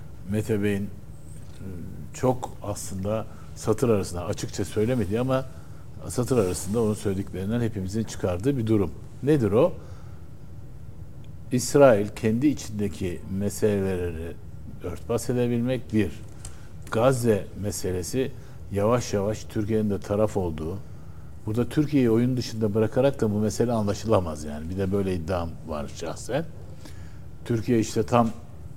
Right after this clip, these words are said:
İsrail'le yakınlaşıyor. Efendim şuydu da buydu da. Burada bütün bunların içinde, e, İsrail bunu, e, planladı, programladı. Şeyi tetiklemedi, hadi götürüp de silahları, füzeleri onlara vermedi ama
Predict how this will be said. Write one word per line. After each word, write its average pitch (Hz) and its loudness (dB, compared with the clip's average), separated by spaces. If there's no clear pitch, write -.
İsrail'le 110 8
yakınlaşıyor. 101 4
Efendim 92 0
şuydu 101 0
da 87 -2
buydu 85 0
da. 143 4
Burada 139 6
bütün 165 0
bunların 107 4
içinde, 113 2
e, 110 4
İsrail 120 8
bunu, 107 4
e, 101 -4
planladı, 113 6
programladı. 101 4
Şeyi 139 6
tetiklemedi, 135 6
hadi 107 4
götürüp 110 2
de 117 0
silahları, 110 4
füzeleri 110 2
onlara 110 4
vermedi 139 4
ama 123 4